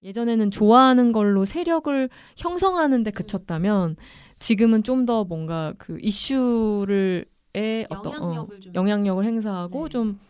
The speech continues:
Speaker 1: 아젠다도 만들고
Speaker 2: 음.
Speaker 1: 그러면서 기-, 기부도 하고 하면서 사회에 좀 좋은 영향력을
Speaker 2: 맞아요.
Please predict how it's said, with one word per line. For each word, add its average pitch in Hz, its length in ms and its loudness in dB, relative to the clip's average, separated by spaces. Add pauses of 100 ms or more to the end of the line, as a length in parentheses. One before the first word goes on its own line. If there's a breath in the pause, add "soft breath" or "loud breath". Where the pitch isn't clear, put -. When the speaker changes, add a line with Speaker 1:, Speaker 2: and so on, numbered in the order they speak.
Speaker 1:
아젠다도 202 440 -2
만들고 175 760 -2
Speaker 2:
음. - 60 -20 (280 loud breath)
Speaker 1:
그러면서 196 520 -4
기-, - 240 -16
기부도 247 480 0
하고 226 300 -2
하면서 214 320 -2
사회에 247 480 -2
좀 190 160 -10
좋은 190 280 -2
영향력을 175 480 -4
Speaker 2:
맞아요. 175 380 -10